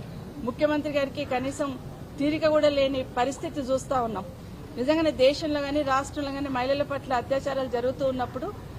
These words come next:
డెఫినెట్ గా ప్రభుత్వాలనే స్పందించాలి. కానీ మన రాష్ట్రంలో ముఖ్యమంత్రి గారు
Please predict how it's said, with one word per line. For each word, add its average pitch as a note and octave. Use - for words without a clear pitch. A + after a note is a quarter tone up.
డెఫినెట్ C4+
గా D#4
ప్రభుత్వాలనే C#4+
స్పందించాలి. C4+
కానీ C4
మన D4
రాష్ట్రంలో D#4+
ముఖ్యమంత్రి D4
గారు C#4+